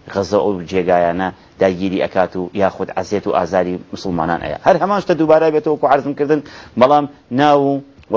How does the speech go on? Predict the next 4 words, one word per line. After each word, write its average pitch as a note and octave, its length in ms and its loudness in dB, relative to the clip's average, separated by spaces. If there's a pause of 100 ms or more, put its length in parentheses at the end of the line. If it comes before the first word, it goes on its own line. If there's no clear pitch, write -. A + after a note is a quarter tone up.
هەروەها B2+ 360 4 (1080)
ساڵەکانە A#2+ 540 4 (460)
بەو A#2 200 6
شێوەیە A2 340 4